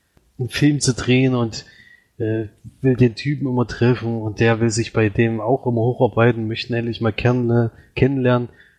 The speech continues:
und dann eben der Hauptfahrer von ihm werden und damit sein Geld verdienen. Der hat dann noch eine Verlobte.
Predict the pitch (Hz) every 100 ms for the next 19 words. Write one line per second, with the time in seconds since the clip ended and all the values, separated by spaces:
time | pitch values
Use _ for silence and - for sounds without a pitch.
0 | - 110 113 110 110 117 113 110 110 98
1 | 127 - - 123 120 117 - 113 113 107
2 | 113 120 117 120 113 110 107 101 - -
3 | 113 110 113 - 113 113 117 - 107 123
4 | 113 107 104 107 104 101 98 117 107 127
5 | 135 - 127